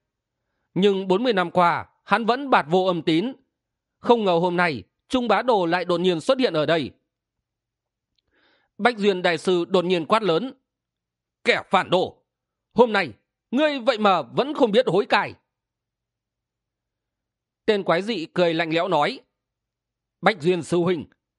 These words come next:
ta vì nhớ đến trước kia tình nghĩa riêng của huynh đệ không tệ, cho nên mới khách sáo với huynh như vậy. Bây giờ ta nói rõ, muốn hay không, tùy huynh quyết định." Nói xong, Trung Bá Đồ quay đầu đi mấy bước,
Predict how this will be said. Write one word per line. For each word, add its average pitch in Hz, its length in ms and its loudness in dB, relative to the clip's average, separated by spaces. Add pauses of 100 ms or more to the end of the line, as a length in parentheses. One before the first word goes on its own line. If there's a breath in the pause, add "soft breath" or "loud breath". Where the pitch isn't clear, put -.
(320)
ta 202 340 0
vì 180 180 -4
nhớ 170 200 0
đến 196 220 -2
trước 294 260 -6
kia 208 200 2
tình 180 300 -2
nghĩa 208 160 0
riêng 185 300 -2
của 175 280 0
huynh 185 160 -2
đệ 170 140 -2
không 185 220 -2
tệ, 175 220 0 (600)
cho 220 160 2
nên 196 260 -2 (240)
mới 233 240 0
khách 302 200 -4
sáo 175 260 0
với 240 140 2
huynh 226 160 -2
như 165 120 -2
vậy. 160 200 0 (720)
Bây 214 180 2
giờ 175 240 0 (120)
ta 190 120 4
nói 165 180 0
rõ, 180 300 0 (420)
muốn 214 180 2
hay 254 140 0
không, 165 280 -2 (300)
tùy 233 180 4
huynh 196 240 0
quyết 240 160 0
định." 214 160 0 (1900)
Nói 170 220 0
xong, 160 320 -4 (220)
Trung 233 200 -2
Bá 190 140 2
Đồ 196 240 0
quay 185 260 0
đầu 165 160 0
đi 170 180 0
mấy 160 200 0
bước, 220 380 -2